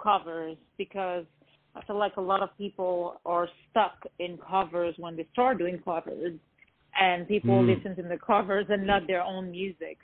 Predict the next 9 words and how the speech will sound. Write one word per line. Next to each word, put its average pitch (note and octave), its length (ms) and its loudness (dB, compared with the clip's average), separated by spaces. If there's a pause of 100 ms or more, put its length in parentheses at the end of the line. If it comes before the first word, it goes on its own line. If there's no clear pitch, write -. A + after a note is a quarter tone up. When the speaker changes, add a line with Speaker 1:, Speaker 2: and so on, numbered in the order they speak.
Speaker 1:
So F3 280 -4 (560)
I - 80 -2
was F#3 240 -2
like, F#3 400 4 (100)
"I F#3 100 4
don't G#3+ 120 2
wanna A#3+ 160 -2
do A3 120 -4
covers," G3+ 720 0